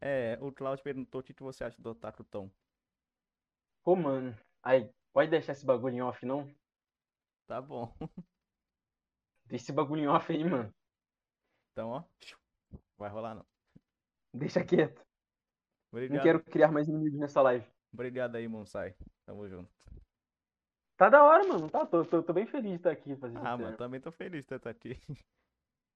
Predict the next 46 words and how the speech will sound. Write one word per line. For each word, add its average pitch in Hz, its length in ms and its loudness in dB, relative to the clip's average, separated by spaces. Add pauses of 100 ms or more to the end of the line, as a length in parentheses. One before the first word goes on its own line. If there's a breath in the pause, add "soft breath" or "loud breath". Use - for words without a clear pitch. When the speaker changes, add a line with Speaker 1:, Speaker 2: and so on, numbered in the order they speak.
(220)
Speaker 1:
Eu 123 60 -12
já 127 140 -8
te 127 160 -14
vi 120 160 -10
há 127 40 -6
um 123 60 -8
tempo, 135 320 -10
tá 120 80 -4
ligado? 107 200 -6
Eu 110 40 -16
falei, 92 240 -12
"Caralho, 123 400 -10
vai 98 120 -10
ser, 127 160 -12
vai 127 200 -10
ser - 100 -14
meio 233 140 -16
difícil - 260 -18
falar 131 200 -6
com - 180 -14
ele, 131 160 -8
tá 104 120 -10
ligado?" 104 240 -8
Mas 139 100 -12 (160)
vamos 160 160 -16
tentar, 113 300 -10
né? - 60 -20 (380)
Speaker 2:
Nada, 202 720 0
mano. 127 160 -4
Respondo 156 420 -6
geral. 170 460 -2 (540)
Speaker 1:
Ô, 120 160 -10
Speaker 2:
Aí, 214 140 6
Speaker 1:
cara. 185 120 -2
Speaker 2:
outra 214 180 2
co-, - 120 -10
é, 175 180 -4
outra 202 240 -2
coisa 202 180 -4
que 190 60 -4
eu 190 60 2
Speaker 1:
Fala - 0 -
Speaker 2:
vou 180 100 0
Speaker 1:
aí. 175 60 -16
Speaker 2:
te - 40 -20
perguntar. 160 440 -8